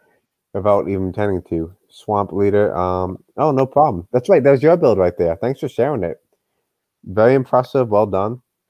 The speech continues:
I definitely buy this, of course, if it was affordable. It's a pretty big set. If it became, um,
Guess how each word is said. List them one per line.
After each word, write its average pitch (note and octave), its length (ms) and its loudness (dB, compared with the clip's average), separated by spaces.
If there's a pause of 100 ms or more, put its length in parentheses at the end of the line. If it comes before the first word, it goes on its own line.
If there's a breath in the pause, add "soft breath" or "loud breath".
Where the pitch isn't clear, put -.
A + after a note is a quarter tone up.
(760)
I A2+ 120 0
definitely C3+ 420 2
buy A2 280 4
this, G#2+ 240 0
of G#2 80 -6
course, G2+ 280 -2
if F#2 80 -8
it - 40 -8
was F#2+ 140 -2
affordable. F2+ 480 -2
It's E2 100 -8
a F#2+ 40 -10
pretty G#2+ 200 -6
big F#2+ 200 -8
set. F#2+ 280 -6 (460 soft breath)
If G2+ 100 -14
it G2 100 -6
became, G#2 460 -4
um, F#2+ 360 -6